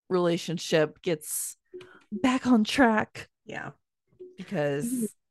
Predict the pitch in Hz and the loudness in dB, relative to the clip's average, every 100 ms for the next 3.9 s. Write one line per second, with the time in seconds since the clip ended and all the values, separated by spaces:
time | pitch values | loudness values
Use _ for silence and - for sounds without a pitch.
0 | _ _ _ _ _ 185 180 - _ _ | _ _ _ _ _ 0 0 0 _ _
1 | _ _ _ _ _ _ - 285 202 175 | _ _ _ _ _ _ -2 4 4 6
2 | 165 156 151 175 156 147 - 156 143 147 | 4 4 2 0 -4 -4 -6 -2 0 0
3 | - 190 190 175 160 165 143 143 160 | 0 0 2 4 4 4 4 4 -2